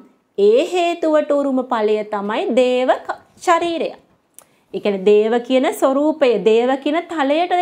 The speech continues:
තලයටයි ඔබ ඊළඟට ප්‍රතිසන්දිය ලබන්නේ.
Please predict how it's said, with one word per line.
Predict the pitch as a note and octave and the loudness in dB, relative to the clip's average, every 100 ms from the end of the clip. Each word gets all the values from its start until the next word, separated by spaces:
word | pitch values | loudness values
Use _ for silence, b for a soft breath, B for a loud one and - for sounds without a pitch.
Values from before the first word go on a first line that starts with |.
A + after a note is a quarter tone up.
| F4 | -2
තලයටයි | D4 A#3+ C#4+ E4+ E4+ B3+ B3 | -4 -4 -2 -4 -4 -8 -6
ඔබ | A#3 G3+ C#4+ - _ _ | -8 -4 -4 -6 _ _
ඊළඟට | B3 B3+ A#3+ A#3 A#3 | -8 -6 -6 -8 -10
ප්‍රතිසන්දිය | - G3 A#3+ B3 A3+ A3+ A3 B3 | -8 -8 -8 -10 -12 -8 -6 -6
ලබන්නේ. | D4+ B3+ G#3+ | -6 -8 -16